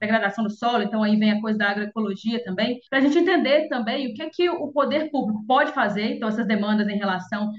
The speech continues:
aos governos, né, nas instâncias municipais, estaduais, também do governo federal, agora com Lula eleito, é, e também como é que a sociedade civil pode chegar aí, né? Como é que vocês se organizam nesse sentido também? Então, são desafios, minha pergunta é sobre os desafios,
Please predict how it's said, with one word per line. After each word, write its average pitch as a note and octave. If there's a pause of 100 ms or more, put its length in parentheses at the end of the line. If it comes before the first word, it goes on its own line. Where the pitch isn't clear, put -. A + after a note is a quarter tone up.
aos G#3+
governos, G3
né, G3
nas F#3
instâncias F#3
municipais, F#3+
estaduais, F#3+
também G3
do F#3+
governo G3
federal, F#3+
agora F#3+ (300)
com A3
Lula A3+
eleito, A#3 (160)
é, A3+
e A#3
também D#4
como E4+
é F4
que G4
a -
sociedade D#4
civil C#4
pode C#4+ (260)
chegar A#3
aí, G#3+
né? G3+
Como A3+
é -
que A3
vocês A3
se C4+
organizam A3+
nesse A#3+
sentido A3+
também? F#3
Então, A3+ (180)
são C4
desafios, B3+
minha B3
pergunta B3+
é D4
sobre D4
os B3+
desafios, B3